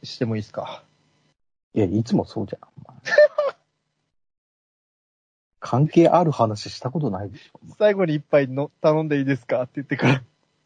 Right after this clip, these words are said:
Speaker 1: めっちゃ粘る人みたいな。
Speaker 2: いや、お前なんでそれにハマってんの？<laughs> このせ-、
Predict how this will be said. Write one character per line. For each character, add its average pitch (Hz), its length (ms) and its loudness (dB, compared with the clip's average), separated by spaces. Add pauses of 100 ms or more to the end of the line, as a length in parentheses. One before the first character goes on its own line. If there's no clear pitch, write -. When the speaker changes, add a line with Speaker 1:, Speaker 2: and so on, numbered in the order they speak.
Speaker 1:
め 156 120 0
っ - 20 -6
ち - 160 2
ゃ 160 40 2
粘 156 240 4
る 143 100 2
人 127 180 -12
み 131 80 -20
た - 100 0
い - 60 0
な。 - 40 -10 (960)
Speaker 2:
い 95 40 0
や、 92 80 -2
お 92 80 -16
前 165 180 4
な 196 140 6
ん - 20 4
で 190 80 6
そ - 160 0
れ 147 60 6
に 135 100 0
ハ 127 140 2
マ 139 120 4
っ - 60 -6
て 165 240 0
ん 120 60 2
の？ 82 100 -12
<laughs> 427 720 6
こ - 80 -4
の 370 120 0
せ-、 - 180 -10